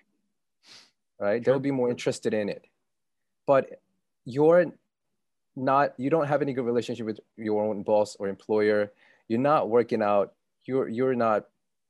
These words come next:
Speaker 1: just doing your job. And then they find out you're doing mul-, you're doing real estate or other investment. Well, they're not gonna take you any more seriously than you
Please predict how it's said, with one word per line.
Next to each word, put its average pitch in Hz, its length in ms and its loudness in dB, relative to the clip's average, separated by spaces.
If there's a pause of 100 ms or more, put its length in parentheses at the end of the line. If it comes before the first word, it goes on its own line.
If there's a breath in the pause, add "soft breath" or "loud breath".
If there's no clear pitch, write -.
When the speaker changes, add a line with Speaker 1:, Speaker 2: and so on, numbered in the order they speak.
(260)
Speaker 1:
just - 440 -8 (640)
doing 120 240 -2
your 110 140 -2
job. 113 420 0 (680)
And 120 200 -2
then 160 180 2
they 151 140 2
find 123 360 0
out 117 160 2
you're 113 180 -4
doing 110 460 -4
mul-, 110 240 -6 (340)
you're 117 180 -4
doing 110 280 -4
real 104 200 0
estate 107 380 -2
or 98 140 -2
other 101 160 -2
investment. 107 560 -6 (880)
Well, 127 300 0 (260)
they're 131 160 0
not 156 240 0
gonna 143 160 -2
take 135 360 -10
you 127 280 -4
any 139 220 0
more 139 180 -2
seriously 113 560 -6
than 101 240 -2
you 95 140 -6